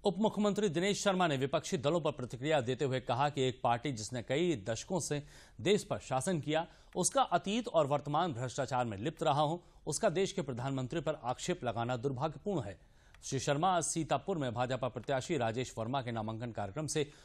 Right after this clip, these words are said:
पूर्व आयोजित जनसभा को संबोधित कर रहे थे। उन्होंने मोदी सरकार द्वारा जनहित में शुरू की गई योजनाओं की चर्चा करते हुए सीतापुर के नैमिष में प्रदेश सरकार द्वारा सौ करोड़ से प्रस्तावित विश्वविद्यालय का उल्लेख करते हुए पार्टी प्रत्याशी को जिताने की अपील की।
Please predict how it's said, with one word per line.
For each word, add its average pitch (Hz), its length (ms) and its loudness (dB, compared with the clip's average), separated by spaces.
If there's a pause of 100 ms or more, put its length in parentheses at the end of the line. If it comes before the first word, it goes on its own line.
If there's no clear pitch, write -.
(180)
पूर्व 220 340 4
आयोजित 151 440 4
जनसभा 143 360 -2
को 175 100 -6
संबोधित 160 400 -2
कर 139 120 2
रहे 113 120 -2
थे। 110 160 -10 (380)
उन्होंने 202 200 2
मोदी 226 240 2
सरकार 196 380 2
द्वारा 170 220 4
जनहित 160 380 -2
में 165 60 -2
शुरू 151 240 -6
की 151 160 -4
गई 139 140 0
योजनाओं 127 420 -2
की 123 100 -6
चर्चा 127 300 -4
करते 117 240 -6
हुए 113 120 -4
सीतापुर 113 460 -6
के 139 200 0 (340)
नैमिष 185 400 0
में 87 100 -10 (120)
प्रदेश 165 340 -2
सरकार 143 380 2
द्वारा 123 300 2
सौ 156 320 0
करोड़ 131 340 -4
से 139 120 -4
प्रस्तावित 127 520 -2 (280)
विश्वविद्यालय 180 640 2
का 170 100 0
उल्लेख 139 340 0
करते 131 240 -2
हुए 131 120 -2
पार्टी 117 300 -2
प्रत्याशी 113 440 -6
को 123 100 -6
जिताने 110 400 -4
की 143 100 -4
अपील 143 260 -2
की। 107 220 -6